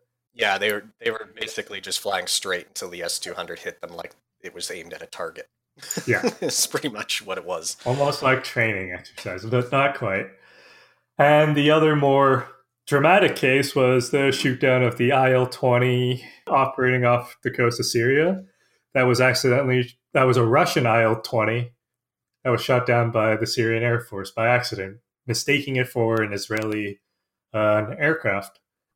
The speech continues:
Speaker 1: So that's, that's kind of the, the glorious combat record of the S two hundred so far. Um, at least it has hit some things, although literally more often than not, it's hit something it's not supposed to.
Speaker 2: Which, quite frankly, for, well,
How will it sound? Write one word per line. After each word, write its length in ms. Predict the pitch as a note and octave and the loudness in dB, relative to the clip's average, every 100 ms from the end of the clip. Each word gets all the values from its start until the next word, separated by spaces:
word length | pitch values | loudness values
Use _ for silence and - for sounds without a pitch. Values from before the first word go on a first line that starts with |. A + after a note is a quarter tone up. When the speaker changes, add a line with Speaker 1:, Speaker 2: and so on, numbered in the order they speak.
| _ | _
Speaker 1:
So 120 | - G#2+ | -8 -4
that's, 320 | G2+ - - | -2 -2 -2
that's 320 | A#2+ B2 - | -2 0 -2
kind 200 | - A#2+ | -2 -4
of 120 | G#2 | -4
the, 180 | G#2 G2 | -8 -10
the 140 | G2 | -12
glorious 480 | F#2+ - G2 F#2+ - | -12 -4 -4 -2 -6
combat 360 | - F#2 F#2 - | -4 -6 -4 -6
record 220 | F#2 F#2 | -8 -8
of 80 | F2+ | -8
the 120 | F2+ | -4
S 160 | F2+ - | -4 -4
two 140 | F#2 | -8
hundred 280 | F#2 F2 E2 | -8 -8 -6
so 220 | - G2 | -2 -2
far. 420 | - G2 F2 G2 - _ _ _ _ _ - | 0 -2 0 -4 -8 _ _ _ _ _ -6
Um, 260 | G2 F#2 G2 | -6 -6 -12
at 120 | G2+ | -8
least 200 | G#2+ - | -4 -4
it 100 | F#2 | -4
has 320 | A2+ F#2+ - | -4 -4 -2
hit 200 | - A2+ | -2 -2
some 200 | - F2+ | -4 -4
things, 360 | - F2+ G2 G2 | -8 -10 -6 -4
although 480 | F2+ F#2 F#2 F#2 _ _ | -2 -2 -6 -10 _ _
literally 360 | A2+ A#2 G#2 G#2 | -6 -4 -4 -6
more 260 | G#2 G#2+ G2+ | -2 0 2
often 340 | G2 - F#2+ | 0 -4 -8
than 160 | F#2 F#2 | -8 -4
not, 300 | F#2+ F#2+ F#2+ | -2 -2 -6
it's 200 | - - | -8 -8
hit 200 | - - | -6 -6
something 340 | G2 - F2+ | -6 -8 -10
it's 140 | F2 | -8
not 160 | G2 F2+ | -8 -8
supposed 380 | - G2 F#2 - | -8 -8 -8 -10
to. 140 | D#2+ _ _ _ | -12 _ _ _
Speaker 2:
Which, 480 | A2+ G#2+ - - - - | -2 -2 -2 -14 -14 -2
quite 220 | C#3+ B2 | -2 2
frankly, 440 | D3 C3+ C3+ B2 | 2 2 2 2
for, 360 | A#2+ C#3 C3 E3+ | 4 4 4 2
well, 400 | B2 A2+ A2+ - | 2 2 0 -10